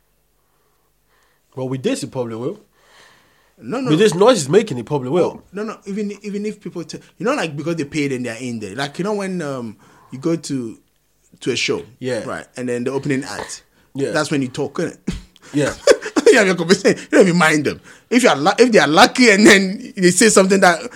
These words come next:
Speaker 2: or, like, you know, or they do something that catches your <laughs> eye, that's when you pay attention to them.
Speaker 1: Yeah.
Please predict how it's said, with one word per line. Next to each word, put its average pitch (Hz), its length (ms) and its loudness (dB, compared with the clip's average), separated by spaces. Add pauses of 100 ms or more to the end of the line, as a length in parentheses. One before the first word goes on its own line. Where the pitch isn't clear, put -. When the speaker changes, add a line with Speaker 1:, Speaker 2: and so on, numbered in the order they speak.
(180)
Speaker 2:
or, 165 300 10
like, 156 280 2
you 196 80 2
know, 120 300 0
or 160 80 0
they 160 80 4
do 185 160 4
something 196 380 6
that 190 340 2 (180)
catches - 380 -6
your 202 80 -4
<laughs> - 40 4
eye, 156 380 0
that's 196 160 0
when 170 80 -4
you 143 80 -6
pay 147 140 -4
attention 117 440 -6
to 107 100 -12
them. 123 120 -8
Speaker 1:
Yeah. 110 160 -8